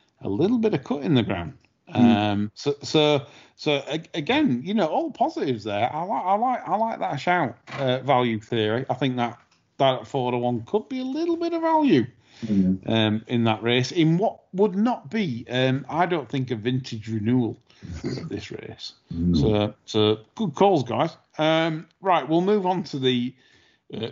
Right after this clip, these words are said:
Speaker 1: principal meeting. Um, and <laughs> we've had comments on our Twitter saying, "Where's the group races?" You know, <laughs> he's, he's like, he's like six handicaps, and it's, it's supposed to be the flagship card of the I T V racing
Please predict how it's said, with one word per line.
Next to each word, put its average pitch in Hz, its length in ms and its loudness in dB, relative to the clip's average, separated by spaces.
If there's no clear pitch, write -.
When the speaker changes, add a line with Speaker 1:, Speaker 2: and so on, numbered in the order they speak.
Speaker 1:
principal 131 680 0
meeting. 117 520 -2
Um, 113 560 2
and 139 240 -2
<laughs> - 60 -8
we've 170 200 -2
had 156 260 0
comments 135 500 -2
on 131 100 -2
our 110 240 -2
Twitter 127 400 -6
saying, 113 400 0
"Where's 170 380 2
the 143 120 4
group 165 380 2
races?" 101 560 -6
You 120 120 2
know, 110 180 -2
<laughs> - 160 -2
he's, 160 280 -8
he's 147 260 2
like, 147 240 -2
he's 135 300 -2
like 127 240 -4
six - 320 -4
handicaps, 135 800 0
and 123 80 0
it's, 127 160 -8
it's 147 240 -8
supposed 143 340 4
to 123 60 -10
be 127 120 2
the 123 80 2
flagship 147 680 -4
card 131 340 -2
of 113 140 -8
the 120 120 -2
I 123 140 -2
T 123 320 -4
V 131 220 0
racing 123 640 -2